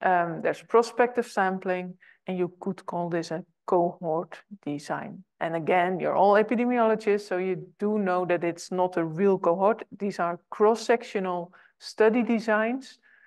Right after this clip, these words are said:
um, but we have no better labels. Having said that, the case control design is artificial and the cohort design is,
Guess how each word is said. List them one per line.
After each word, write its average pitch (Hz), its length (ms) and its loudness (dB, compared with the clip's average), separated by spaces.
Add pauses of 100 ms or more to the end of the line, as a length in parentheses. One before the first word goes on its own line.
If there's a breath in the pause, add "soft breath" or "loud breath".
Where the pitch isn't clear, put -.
(580 soft breath)
um, 180 360 0 (220)
but 190 200 -2
we 185 80 -8
have 185 180 -10
no 180 320 -6 (300)
better 156 420 0
labels. - 680 -4 (3750)
Having 285 380 4
said 320 420 6 (340)
that, 202 300 4 (2000)
the - 260 -8
case 156 140 -10
control 208 340 2
design 185 360 0
is 180 120 -8
artificial 240 800 -2 (120)
and 190 160 -6
the 185 140 -10 (100)
cohort 202 400 2
design 175 380 -6
is, 170 180 -10